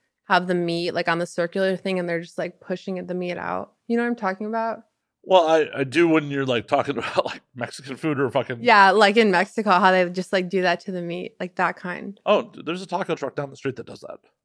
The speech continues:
Speaker 1: Oh, really?
Speaker 2: Yeah.
Speaker 1: Mm.
Speaker 2: I mean, I,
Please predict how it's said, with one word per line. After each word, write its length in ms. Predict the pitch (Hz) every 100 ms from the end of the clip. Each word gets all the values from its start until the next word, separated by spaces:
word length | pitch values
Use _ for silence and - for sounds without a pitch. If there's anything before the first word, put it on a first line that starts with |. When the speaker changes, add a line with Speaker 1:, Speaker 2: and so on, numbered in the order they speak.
| _
Speaker 1:
Oh, 120 | 233 214
really? 400 | 185 185 226 269
Speaker 2:
Yeah. 80 | 160 - _ _ _ _ _ _
Speaker 1:
Mm. 380 | 208 226 170 196 - _ _ _ _ _ _ _ _ _ _ _ -
Speaker 2:
I 40 |
mean, 200 | 240 233
I, 40 | 240